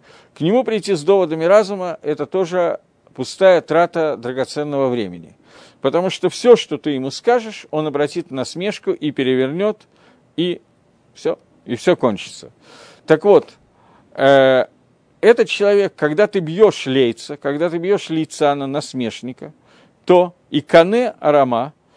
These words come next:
то это приводит к тому, что разум арама, вот эта мудрость, хитрость, она приводит к тому, что он по-, понимает, что не надо идти по такому пути. Кто понимает?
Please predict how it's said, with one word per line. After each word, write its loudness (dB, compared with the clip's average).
то 4
это 6
приводит 2
к -20
тому, 0
что -4
разум 6
арама, 2
вот -6
эта -4
мудрость, -6
хитрость, -8
она 4
приводит 4
к -20
тому, -2
что -2
он -6
по-, -4
понимает, 0
что -2
не 0
надо 2
идти -6
по -6
такому -2
пути. -12
Кто 6
понимает? 0